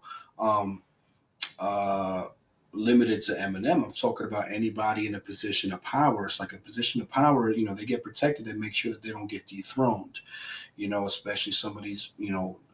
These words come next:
like rappers, for example, where in that line of work, um,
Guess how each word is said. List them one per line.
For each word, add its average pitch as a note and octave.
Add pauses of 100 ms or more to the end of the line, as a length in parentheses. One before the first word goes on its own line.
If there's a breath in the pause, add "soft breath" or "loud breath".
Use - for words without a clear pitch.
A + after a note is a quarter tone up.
(120)
like F2+
rappers, G2+
for F#2+
example, F#2
where G2
in F#2+
that -
line G#2
of G2
work, G2 (520 loud breath)
um, F#2